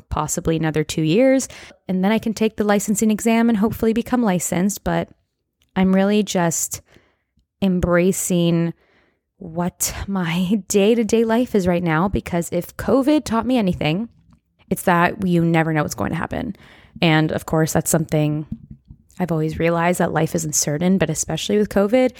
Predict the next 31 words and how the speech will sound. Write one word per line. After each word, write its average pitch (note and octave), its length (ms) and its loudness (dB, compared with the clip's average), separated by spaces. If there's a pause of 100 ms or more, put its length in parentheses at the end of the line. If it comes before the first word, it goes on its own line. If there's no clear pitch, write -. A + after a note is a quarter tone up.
(360)
we G3+ 80 -2
just F#3+ 200 -6
never E3 220 0
know. D3+ 280 -2
And F3+ 180 -2
so E3+ 400 2 (520)
I've F#3+ 120 0
been F#3 140 0
setting B3+ 300 2
goals A3+ 280 0
for A3+ 100 -4
myself, G#3 560 0
having F#3 380 -2
things F#3 280 -4
to - 80 -2
look E3 100 -6
forward F3+ 320 -4
to, B3 220 2
and G3 120 -2
also D#3+ 580 -2 (460)
being C4+ 200 4
flexible F3+ 600 0
and E3 120 -2
open E3+ 360 0
to E3 320 -2
change D#3+ 400 -4
that D3+ 120 -4
may D#3 120 -6
come - 220 -6
up. - 220 -8
But D#3 320 -2